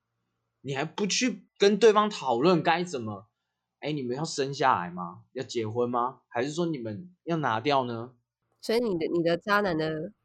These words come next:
Speaker 2: 你渣男的定义就是不保护女生，然后身为男生不负责任，这样。
Speaker 1: 你影响到人的，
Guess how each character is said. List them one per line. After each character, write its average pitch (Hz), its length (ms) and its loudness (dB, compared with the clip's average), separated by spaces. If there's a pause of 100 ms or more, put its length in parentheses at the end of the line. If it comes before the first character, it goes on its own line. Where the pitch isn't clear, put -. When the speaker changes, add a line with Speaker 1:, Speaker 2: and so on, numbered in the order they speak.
(160)
Speaker 2:
你 156 100 -4
渣 220 160 2
男 190 100 2
的 175 100 4
定 185 240 0
义 180 60 0
就 180 100 -2
是 175 380 -2 (360)
不 - 140 -18
保 147 180 0
护 185 160 0
女 156 200 -2
生， 147 500 -6
然 156 100 -6
后 151 520 -4
身 208 240 0
为 180 160 4
男 151 160 0
生 156 160 -2
不 160 100 -6
负 127 200 -10
责 - 140 -10
任， - 220 -12 (160)
这 143 120 -10
样。 135 80 -12 (400)
Speaker 1:
你 165 160 8
影 202 260 4
响 175 220 4
到 180 160 8
人 127 280 4
的， 127 280 -2